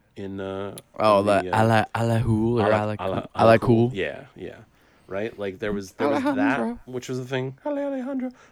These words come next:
Speaker 1: But,
Speaker 2: Yeah.
Speaker 1: like, it was cool to do, to do that, but then you took all the other stuff out of rotation. So now you've added
Speaker 2: Sure.
Speaker 1: this cool
Speaker 2: Yeah.
Speaker 1: thing where you, like, you have a Nightfall reward. Awesome. Let me get, get, let me, let me get more chances to get that, which is perfect.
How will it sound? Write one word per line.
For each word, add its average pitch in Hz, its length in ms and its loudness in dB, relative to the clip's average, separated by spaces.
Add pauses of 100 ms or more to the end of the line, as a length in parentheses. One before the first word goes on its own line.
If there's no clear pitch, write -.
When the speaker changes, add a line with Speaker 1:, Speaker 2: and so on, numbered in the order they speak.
Speaker 1:
But, 107 200 -2
Speaker 2:
Yeah. 117 80 -2
Speaker 1:
like, - 160 -6
it 107 60 -8
was - 440 -10
cool 175 240 -4
to - 220 -20
do, 131 240 -6
to - 160 -14
do 110 140 -8 (100)
that, 92 400 -4 (840)
but 120 200 -10
then 131 160 -2
you 120 100 -2
took - 260 -10
all 120 180 -4
the 117 100 -2
other 110 100 -6
stuff 92 260 -12
out 90 80 -6
of 85 60 -8
rotation. 87 460 -12
So - 140 -14
now 147 180 -6
you've 117 260 -8
added 117 140 -2
Speaker 2:
Sure. 95 100 -2
Speaker 1:
this - 120 -10
cool 113 200 -6
Speaker 2:
Yeah. 104 140 -4
Speaker 1:
thing 85 100 -10
where 80 80 -10
you, 85 140 -4
like, 78 160 -8
you 85 80 -14
have 90 340 -6
a 85 60 -12
Nightfall 82 480 -12
reward. - 380 -14 (440)
Awesome. - 380 -2 (300)
Let 92 180 -6
me 104 100 -6
get, 98 260 -6
get, 101 140 -8
let 127 80 -6
me, 143 60 -6
let 156 80 -6
me 165 80 -8
get 165 120 -10
more 110 200 -2
chances - 420 -8
to - 80 -18
get 82 240 -12
that, - 220 -12 (160)
which - 120 -16
is - 80 -16
perfect. - 540 -6